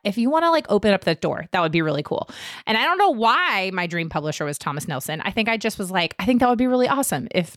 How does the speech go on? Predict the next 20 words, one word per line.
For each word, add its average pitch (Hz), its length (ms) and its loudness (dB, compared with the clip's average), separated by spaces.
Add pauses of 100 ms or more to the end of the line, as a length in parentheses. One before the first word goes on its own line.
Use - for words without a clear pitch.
it - 80 0
was 165 120 0
Thomas 190 280 2
Nelson." 233 380 0 (420)
And 214 420 0 (280)
it's 160 160 -2
Thomas 214 280 2
Nelson. 339 340 2
And 226 180 0
so 240 140 4
that 226 180 4
was 233 160 -4
like, 208 260 2 (180)
it 220 120 4
made 202 220 4
the 226 60 0
decision 214 500 2
really, 202 260 4
really 214 180 4
easy. 165 480 -2